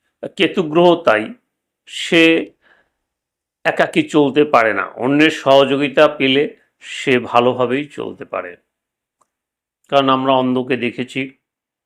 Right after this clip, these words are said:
হয় একজনে হাত ধরে নিয়ে চলে,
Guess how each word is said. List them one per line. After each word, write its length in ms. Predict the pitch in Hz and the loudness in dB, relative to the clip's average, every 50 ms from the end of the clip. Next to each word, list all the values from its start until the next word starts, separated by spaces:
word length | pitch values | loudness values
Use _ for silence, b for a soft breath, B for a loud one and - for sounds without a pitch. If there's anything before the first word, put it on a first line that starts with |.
| _ _ _ _ _ _ _ _ _ b b b b b b b | _ _ _ _ _ _ _ _ _ b b b b b b b
হয় 240 | _ - 131 135 139 | _ 2 2 4 4
একজনে 320 | 139 127 113 131 135 135 | 2 0 -2 0 0 0
হাত 260 | - - - 127 127 | -2 0 0 0 0
ধরে 300 | 110 107 127 127 135 135 | 0 0 2 4 4 4
নিয়ে 380 | 131 127 127 131 127 123 123 - - _ _ _ _ _ _ _ _ _ _ _ | 4 2 0 2 0 0 -2 -6 -16 _ _ _ _ _ _ _ _ _ _ _
চলে, 420 | - 151 135 123 135 127 - - | 2 4 4 4 2 0 -2 -8